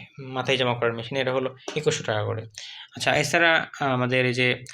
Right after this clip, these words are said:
ওয়ান পিনের পেন আছে তিনশো টাকা করে, অ্যালকোহল প্যাড আছে, এগুলো আশি টাকা বক্স, একশো পিস আর কি।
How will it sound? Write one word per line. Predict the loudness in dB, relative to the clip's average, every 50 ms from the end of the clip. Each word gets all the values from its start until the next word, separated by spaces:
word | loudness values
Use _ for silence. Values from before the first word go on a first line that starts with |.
| -6 0
ওয়ান | 0 2 2 2
পিনের | 2 2 2 2
পেন | 2 2 2 2
আছে | 0 -2
তিনশো | -2 -2 -2 -2 -2 -2
টাকা | 0 0 0 0
করে, | -2 -4 -4 -4 -6 -10 _ -20 -20 -12 -2
অ্যালকোহল | 0 0 0 2 2 0 2
প্যাড | 2 2 2 2
আছে, | 0 -4 -2 -2 -2
এগুলো | -2 0 0 0
আশি | 0 0 0 0 0
টাকা | 0 2 0 0
বক্স, | 0 -2 -2 -2 -4 -8 -14 -14 _ -20 -16 -6 -4
একশো | -2 0 0 0
পিস | 0 -2 -4 -4 -6
আর | -8
কি। | -8 -10